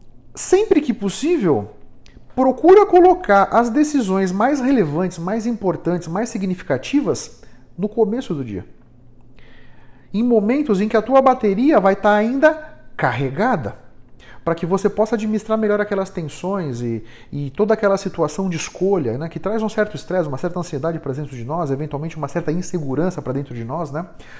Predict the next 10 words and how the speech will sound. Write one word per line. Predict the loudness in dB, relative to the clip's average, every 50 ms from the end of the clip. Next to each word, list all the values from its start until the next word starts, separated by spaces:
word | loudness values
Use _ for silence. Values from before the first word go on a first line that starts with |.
| -18 -18 -18 -18 -18 -8
Quanto | -2 -2 -2 0 -2 -2
melhor | 0 2 2 2 4 4 6 6 6 6 4
estiver, | 2 -2 -4 -6 -6 -2 2 2 0
quanto | 2 0 -4 -4 -4
mais | -4 -2 -4 -4 -4
carregada | -4 -4 -2 -2 -2 -2 0 0 0 0
estiver | -2 -4 -2 0 0 0
a | 0
tua | 0 0 0 2
bateria, | 2 2 2 0 0 0 2 2 2 2 0 -4 -12